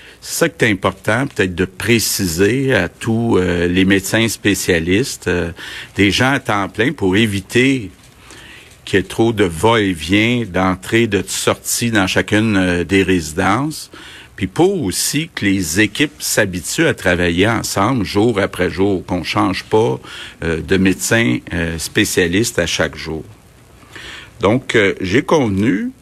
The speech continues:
euh, avec la, la ministre de la Santé, mais aussi avec, euh, les deux, euh, présidents des fédérations de médecins, que pendant les deux prochaines semaines,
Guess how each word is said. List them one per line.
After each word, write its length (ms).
euh, 180
avec 380
la, 240
la 120
ministre 300
de 60
la 80
Santé, 520
mais 140
aussi 560
avec, 400
euh, 340
les 160
deux, 480
euh, 260
présidents 720
des 140
fédérations 640
de 60
médecins, 640
que 100
pendant 320
les 160
deux 280
prochaines 500
semaines, 720